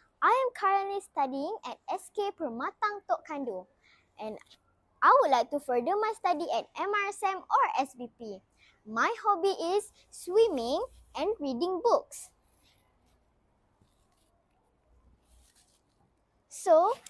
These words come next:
let's move on to my story. Once upon a time, there was a goat who had seven kids. One day, she wanted to go to the market to buy some food. So, she called all of her seven kids.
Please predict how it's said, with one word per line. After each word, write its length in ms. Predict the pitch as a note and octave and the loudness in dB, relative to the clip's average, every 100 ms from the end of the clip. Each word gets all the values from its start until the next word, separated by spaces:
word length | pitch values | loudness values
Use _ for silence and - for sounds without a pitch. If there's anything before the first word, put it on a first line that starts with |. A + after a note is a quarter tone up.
| - | 0
let's 280 | G#4+ G5+ D#4+ | 2 2 2
move 200 | D#4+ E4+ - | -4 -4 -2
on 220 | B3+ C#4 | 0 0
to 120 | - | 0
my 160 | G4+ B4+ - | 0 0 0
story. 480 | D5+ D#5+ D#4 G3+ - _ _ _ _ _ _ _ _ _ | 4 4 4 -4 -10 _ _ _ _ _ _ _ _ _
Once 480 | C4 C4+ C4 G#4 C5 | -4 -2 0 -2 -4
upon 320 | B4 G#4 G4 | -2 -2 -2
a 80 | F#4+ F#4 | -2 0
time, 240 | F4 F#4 - _ | 0 -2 -10 _
there 160 | D4 A4 | -2 0
was 180 | A4 - | 0 -2
a 60 | C#4 | -10
goat 240 | G#3 D#4+ G4 - | 0 2 2 0
who 100 | B4+ E4 | 0 0
had 80 | A#3+ - | -6 -6
seven 560 | - B3 A#3+ D4+ G4+ G4+ | -4 0 0 0 -2 -2
kids. 480 | - A#4 - - - _ _ _ _ | 0 2 0 -4 -20 _ _ _ _
One 400 | C4+ G#4+ D5+ A3+ | 0 2 4 2
day, 160 | B3+ B4 | 0 0
she 120 | - A4+ | 2 2
wanted 320 | G#4+ A4 A4+ D4 | 2 -2 -6 -6
to 100 | D4 | -4
go 120 | E4 | -4
to 120 | G4+ | -4
the 120 | G4+ | -4
market 440 | F#4 F4 - D#4 - | -4 -6 -4 -8 -6
to 80 | D#4+ | -4
buy 220 | B3 A#3 D4 | 0 0 0
some 240 | G#4 G4+ | 0 -2
food. 320 | - C5 D4+ - _ _ _ _ | 2 4 4 0 _ _ _ _
So, 400 | - D4+ C4+ F#4+ - _ | -2 2 4 2 -2 _
she 200 | - E4+ | -16 -16
called 320 | - C4+ C#4 - - | -6 -2 -2 -4 0
all 480 | G4+ G#4 G#4 G#4 G#4 - | 4 6 8 8 6 4
of 220 | E4+ G4+ A#4 | 4 4 2
her 140 | - A#4+ - | -2 -6 -4
seven 340 | G#4 A4 A4+ A#4+ D5 | -4 -2 -4 -2 0
kids. 420 | F4+ - - | 0 0 -12